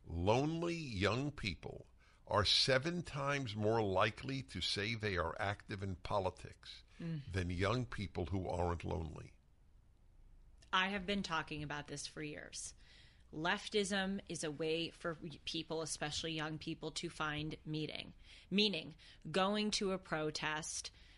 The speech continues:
Speaker 2: posting on your social media, f-, you know, putting these stickers on, on your computer, tr-, trumpeting out what you believe is, is giving people a life purpose.
Speaker 1: Absolutely.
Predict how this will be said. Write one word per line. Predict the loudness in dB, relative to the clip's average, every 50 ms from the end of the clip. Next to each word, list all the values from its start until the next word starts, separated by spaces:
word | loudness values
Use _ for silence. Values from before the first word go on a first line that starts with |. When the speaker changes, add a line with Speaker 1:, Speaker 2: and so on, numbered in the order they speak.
| -20 -16 -12
Speaker 2:
posting | -2 2 4 4 4 4 2 2 2 2 2 2
on | 2 2 2
your | 2 0 0
social | 0 0 2 0 0 0 0 -2
media, | 0 0 -2 -2 0 0 0 2 2 2 2 0 0 -2 -4 -8 -16 -20 -20 -20 -20 -20 -20 -20 -20 -18 -10 -8
f-, | -8 -6 -6 -6 -8 -8 -8
you | -8 -6 -2 0 0
know, | 0 -2 -4
putting | 4 8 8 10 10 8 6
these | 2 2 0 0 0
stickers | 0 2 4 4 4 6 4 4 4 4 4
on, | 4 4 4 2 0 2 2
on | 2 4 4 4
your | 2 2 2 2
computer, | 2 0 -2 0 0 0 2 2 2 4 4 4 2 2 2 0 -4 -4
tr-, | -4 -4 -4 -4 -4 -4
trumpeting | -4 -4 2 4 6 6 6 6 4 4 4 6 6
out | 6 6 4 2
what | 0 -2
you | -2 -2 0
believe | 0 0 0 0 0 0 0 0 -2 -2
is, | -4 -4 -2 0
is | 2 2 2 0 -2 -4 -2 2
giving | 4 4 4 4 2 0
people | 0 -2 -2 0 0 0 2
a | 2 2 2
life | 2 2 2 0 -2 -4
purpose. | -6 -6 -6 -4 -4 -6 -6 -4 -4 -4 -4 -6 -8 -12 -16 -18 -18 -20 -20 -20 -20 -20 -20 -20 -20 -20 -20 -20 -20 -20 -20 -20 -20 -20 -20 -20 -20 -20 -20 -20 -20 -20 -20 -4 2 4
Speaker 1:
Absolutely. | 4 4 4 2 2 2 2 2 2 2 0 0 -2 -2 -2 -2 -4